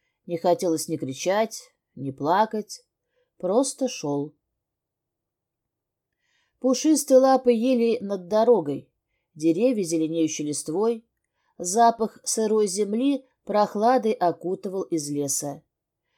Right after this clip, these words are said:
Мирон лишь сейчас задумался. В мире весна. В эту пору сложно встретить в лесу людей, ягоды ещё не поспели.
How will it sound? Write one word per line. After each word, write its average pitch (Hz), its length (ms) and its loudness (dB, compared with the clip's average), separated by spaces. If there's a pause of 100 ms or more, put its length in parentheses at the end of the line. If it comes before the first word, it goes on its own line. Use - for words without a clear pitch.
(240)
Мирон 220 440 4
лишь 233 320 0
сейчас 185 540 -2
задумался. 180 840 -2 (380)
В 143 100 -6
мире 151 300 -2
весна. 220 480 -4 (800)
В 240 120 0
эту 277 280 4
пору 247 380 4
сложно 220 560 2
встретить 190 480 -6
в - 20 -10
лесу 185 320 -2
людей, 185 560 0 (340)
ягоды 220 460 0
ещё 233 220 -2
не 220 140 -2
поспели. 143 680 -6